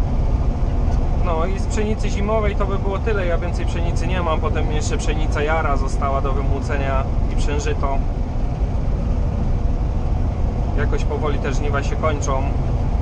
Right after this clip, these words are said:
Na jutro zapowiadają jakieś chyba padanie u nas przelotne. I potem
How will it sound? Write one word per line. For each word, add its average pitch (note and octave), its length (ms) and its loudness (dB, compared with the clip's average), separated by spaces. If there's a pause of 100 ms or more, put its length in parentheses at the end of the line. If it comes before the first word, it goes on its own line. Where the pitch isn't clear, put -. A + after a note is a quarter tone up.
(1300)
Na C#3 100 0
jutro C#3+ 300 0
zapowiadają C#3+ 680 0
jakieś - 320 0
chyba C3+ 180 0
padanie C3 480 0
u B2+ 120 -2
nas B2 320 -2 (500)
przelotne. B2+ 600 0 (1600)
I - 40 -2
potem - 320 0